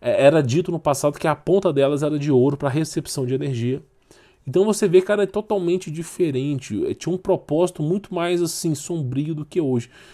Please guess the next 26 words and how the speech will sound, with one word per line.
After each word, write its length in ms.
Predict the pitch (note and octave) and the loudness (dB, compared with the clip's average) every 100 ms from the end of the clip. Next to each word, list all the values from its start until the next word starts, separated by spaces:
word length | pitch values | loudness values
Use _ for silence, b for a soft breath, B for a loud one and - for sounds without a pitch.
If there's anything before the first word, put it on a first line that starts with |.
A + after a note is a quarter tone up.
| B B | B B
Inclusive 400 | C#3 D#3 C#3+ E3 | -4 0 2 2
a 0 | |
abertura 340 | F#3+ F#3 E3+ F3+ | 2 0 0 -4
de 80 | - | -4
portais, 520 | F3+ D#3+ D3+ C#3 A#2+ | -8 -4 0 0 -2
pra 140 | B2 | -8
que 120 | A#2+ | -4
esses 300 | C#3 - C3 | -4 -4 -6
deuses 640 | A2 A2 A#2 C#3 F3 F3 D3 | -2 4 6 4 2 -2 -4
viessem 520 | D#3 B2+ B2 B2 C#3 | 0 0 0 -4 -10
pra 140 | D3 | -10
cá. 160 | D3 B2 | -8 -8
Não 120 | - | -8
são 180 | A#3 A#3+ | -8 -4
deuses, 200 | B2 B2 | -2 -4
são 200 | E3+ C#3 | -4 -4
anjos, 340 | C3 A2+ F#2+ | -2 -2 -6
tá? 220 | - A2 B2 b b b b b b _ _ b b - | -8 -10 -10 b b b b b b _ _ b b -4
Aí 120 | D#3+ | -4
fala 260 | E3 E3+ E3+ | 2 2 2
assim, 220 | - C3 | 0 -2
Vale 320 | A2+ D3 F#3 | 4 4 6
do 140 | F3 | 4
Nilo, 400 | C#3+ C3+ E3+ E3+ | 4 0 0 0
três 300 | E3 C#3+ C3+ | -2 -2 -2
mil 280 | B2 D#3+ F#3 | 0 0 -2